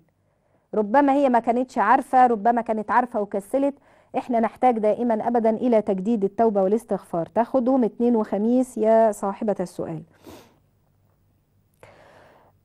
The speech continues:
آه، كان في برضو من ضمن، آه،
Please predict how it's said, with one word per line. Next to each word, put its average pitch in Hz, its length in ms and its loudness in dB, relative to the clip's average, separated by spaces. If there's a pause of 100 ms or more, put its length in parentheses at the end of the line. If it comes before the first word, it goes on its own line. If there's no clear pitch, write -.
(360)
آه، 233 300 6
كان 320 280 2
في 302 200 0
برضو 277 280 2
من 240 220 2
ضمن، 254 440 2
آه، 214 800 0